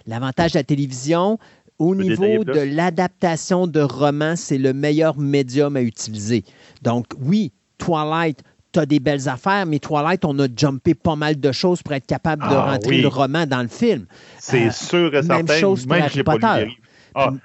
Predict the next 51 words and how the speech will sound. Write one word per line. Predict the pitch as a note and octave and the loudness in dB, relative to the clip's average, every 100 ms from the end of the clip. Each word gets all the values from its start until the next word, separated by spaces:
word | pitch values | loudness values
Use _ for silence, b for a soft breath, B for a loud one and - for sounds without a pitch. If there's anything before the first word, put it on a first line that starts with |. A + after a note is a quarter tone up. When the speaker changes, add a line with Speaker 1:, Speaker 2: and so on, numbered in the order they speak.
| - | -4
Speaker 2:
Harry | C#3+ | -2
Potter, | D3+ D#3 G3 | 0 2 2
je | F3+ | 0
peux | D3 | -4
te | A#2 - B2+ | -6 -4 -4
garantir, | A#2+ C#3+ C3+ A2+ G3 E3 | 0 0 0 -2 -2 -2
j'ai | C3 | -2
lu | B2 C#3 | -4 -8
tous | - | -10
les | A2 G#2 | -6 -4
livres. | G#2 F#2 | -4 -4
Speaker 1:
Bon, | A#2 B2+ - - | -2 -2 -4 0
Speaker 2:
Donc, | G#2+ | 2
Speaker 1:
alors, | C3+ - | 2 2
Speaker 2:
oui, | D3+ | 2
Speaker 1:
tu | C3+ | 2
sais | A#2+ A#2+ | 0 0
Speaker 2:
ils | |
ont | |
résumé, | G2 G2 C#3 - G2+ G#2 C#3 | -2 0 -2 -2 -2 0 0
puis | G#2+ | -2
ils | |
ont | G2 | -8
résumé. | G2 A2 F#2 G#2+ | -2 -2 0 -2
Ils | B2 | 2
ont | F#2+ | 2
fait | F#3 F#3 | 2 2
un | C3 | 2
bon | - D#3 | 2 0
résumé. | F#3+ C#3+ G#2+ A2 G3 - | 2 0 0 -2 -4 -4
Speaker 1:
Ouais. | D3+ C3+ | -4 -2
Speaker 2:
Ils | |
ont | |
résumé. | G2+ F#2+ G2 _ b b | -4 -8 -12 _ b b
Speaker 1:
Euh, | C#3+ D3+ D3+ D3 C3+ | -2 2 2 0 -4
tu | - G3+ | -2 -2
sais, | |
t'a-, | G#3+ F3+ | 0 -4
t'avais | D3 E3 D3+ B3 | -2 -2 0 2
un | A3+ | 0
film | - B3 B3+ | 0 -2 -2
qui | - | -2
s'avait, | D3 C#3 C3 | -2 0 -4
qui | - | -2
s'appelait | - - E3 F#3 - | -2 0 2 0 2
Lemony | D3 G3+ G3 F#3+ A3 A3 - | 0 2 0 0 -2 -2 -6
Snicket, | - F3+ D#3+ G3+ - - | -2 0 2 0 -2 -2
A | D#3 | -2
Series | - F3 F3 G3+ F3+ - | 2 2 2 2 -2 -4
on, | D3 D3 D3+ D3 - _ - | -2 0 -2 -6 -10 _ -8
of | D#3 C#3+ | -4 -4